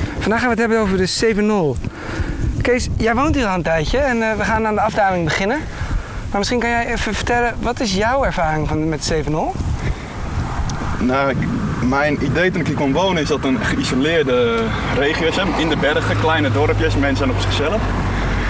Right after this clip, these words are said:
Speaker 2: Dus dat ze misschien ook wel gesloten zullen zijn. En eigenlijk wisselt die ervaring, hè. Bij sommige mensen moet je een jaar lang op de basisschool hooi zeggen, je hand opsteken en dan na een jaar ontdooien ze. Maar er zijn net zo goed mensen die met,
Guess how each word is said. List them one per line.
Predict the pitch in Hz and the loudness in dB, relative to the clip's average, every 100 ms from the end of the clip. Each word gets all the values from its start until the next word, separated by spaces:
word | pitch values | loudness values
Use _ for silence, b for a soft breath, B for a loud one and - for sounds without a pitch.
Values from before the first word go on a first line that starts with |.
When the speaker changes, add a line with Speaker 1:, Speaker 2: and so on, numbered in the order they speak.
| B - | B 0
Speaker 2:
Dus | 123 | 0
dat | 143 135 | -2 0
ze | |
misschien | 135 - 151 | 0 0 0
ook | |
wel | 131 | 0
gesloten | 120 - 139 170 175 | -2 0 0 0 0
zullen | 165 160 | 0 2
zijn. | 170 202 - - - - - - - - - - - - | 2 2 0 -2 0 0 0 0 0 0 0 0 0 0
En | 143 | 0
eigenlijk | 139 170 170 131 | 2 2 0 0
wisselt | 170 170 135 | 2 2 2
die | 135 | 2
ervaring, | 120 120 123 | 4 2 2
hè. | 151 | 0
Bij | 147 | 0
sommige | 165 160 151 | 0 0 0
mensen | 156 143 139 143 | 0 0 2 2
moet | 147 | 2
je | 139 | 2
een | 139 | 4
jaar | 151 156 | 4 2
lang | 151 147 | 2 0
op | 139 | 0
de | |
basisschool | 131 147 139 156 143 | 0 2 2 2 2
hooi | 135 156 | 4 2
zeggen, | 147 147 147 | 2 0 2
je | 139 | 0
hand | 147 | 0
opsteken | 139 160 143 | 0 0 2
en | 143 | 2
dan | 143 | 2
na | 139 | 2
een | 139 | 2
jaar | 147 139 | 2 2
ontdooien | 131 131 165 170 | 2 2 2 2
ze. | 180 185 - - - B B B B - | -2 -2 -4 -4 -4 B B B B -2
Maar | 127 | -2
er | 135 | 0
zijn | 151 | 0
net | 185 | -2
zo | - | -2
goed | 165 160 | -2 0
mensen | 165 151 143 | 0 0 0
die | 156 | 0
met, | 143 | 0